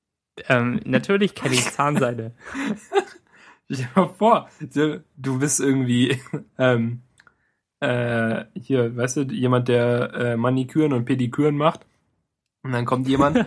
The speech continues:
Speaker 1: <laughs>
Speaker 2: zieht seine Füße aus, seine, <laughs> zieht seine Schuhe aus und hat so zehn Zentimeter lange Fußnägel. Und du sagst, "Kennen Sie Nagelscheren?"
Speaker 1: Ah.
Speaker 2: Ja.
Speaker 1: Ähm,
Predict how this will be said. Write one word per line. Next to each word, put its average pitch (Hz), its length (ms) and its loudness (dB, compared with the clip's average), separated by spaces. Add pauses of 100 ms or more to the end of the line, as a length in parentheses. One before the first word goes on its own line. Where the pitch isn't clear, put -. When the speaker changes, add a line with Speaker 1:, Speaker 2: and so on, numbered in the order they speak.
Speaker 1:
<laughs> 226 100 -8
Speaker 2:
zieht - 200 -4
seine 131 240 0
Füße 160 420 -4
aus, 147 380 0 (200)
seine, 131 340 0
<laughs> - 220 -12
zieht 165 240 -2
seine 143 220 2
Schuhe 175 300 0
aus - 260 -2 (280)
und - 80 -2
hat 127 120 0
so 135 140 0
zehn 151 580 -2
Zentimeter 143 600 0
lange 143 520 2 (180)
Fußnägel. 123 680 -6 (320)
Und 139 160 -2
du 180 100 4
sagst, 147 400 0 (360)
"Kennen 190 360 2
Sie 202 200 0
Nagelscheren?" 165 1080 2 (1080)
Speaker 1:
Ah. 110 280 -6 (260)
Speaker 2:
Ja. 117 200 -6 (1120)
Speaker 1:
Ähm, 123 520 0